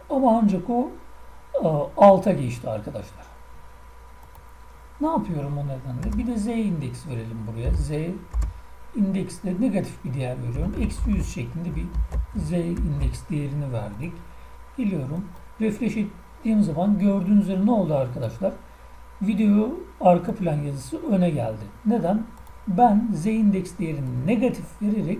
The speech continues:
buradaki overlay'in, çerçevemizin geriye, geride olmasını sağladım arkadaşlar.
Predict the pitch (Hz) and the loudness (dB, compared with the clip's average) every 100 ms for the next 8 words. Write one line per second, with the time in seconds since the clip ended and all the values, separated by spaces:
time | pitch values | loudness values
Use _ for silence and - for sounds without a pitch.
0 | - - - - - 269 226 - 233 247 | -6 -18 -20 -14 -4 0 0 0 2 2
1 | 233 196 151 143 147 190 202 226 190 202 | 4 2 0 -2 -2 0 4 6 6 4
2 | 147 143 156 254 - - - - 147 185 | -4 -4 -4 -6 -8 -14 -16 -6 0 4
3 | 202 202 202 202 - - - - - - | 6 6 4 2 -4 -14 -16 -16 -16 -18
4 | - - - - - - - - - - | -16 -16 -16 -16 -16 -16 -16 -18 -18 -8
5 | 165 208 196 202 185 147 127 - 123 113 | 4 4 6 6 4 4 0 -2 -2 -4
6 | - - - - 127 123 120 120 107 104 | -8 -16 -12 -4 -2 -2 -2 -4 -6 -6
7 | - 98 - | -8 -10 -12